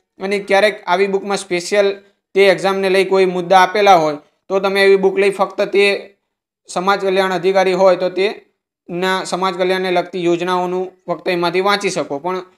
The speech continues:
આવી બુક, એક બુકથી ક્યારેય તૈયારી થતી નથી. આગળ જોઈએ, બીજી એક કારણ કે જે સિલેક્શનમાં અડચણરૂપ નીવડે છે, ઘેર મોડલ પેપર લઈ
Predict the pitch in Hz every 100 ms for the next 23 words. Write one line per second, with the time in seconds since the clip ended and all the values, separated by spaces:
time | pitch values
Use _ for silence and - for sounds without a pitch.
0 | _ - 165 196 196 196 196 190 185 180
1 | - 180 175 180 175 170 170 165 156 147
2 | 196 208 _ _ 151 170 151 131 131 _
3 | _ _ _ _ _ _ _ _ _ _
4 | _ - 156 170 196 190 190 185 185 _
5 | _ - 165 175 196 190 - _ _ _
6 | - 180 185 - 180 185 185 170 180 175
7 | 175 170 180 180 180 180 170 170 185 185
8 | 185 180 185 185 180 185 - _ _ _
9 | _ _ _ _ - _ _ _ - 160
10 | 196 220 - _ _ _ _ _ _ 160
11 | 175 190 220 190 190 196 185 190 175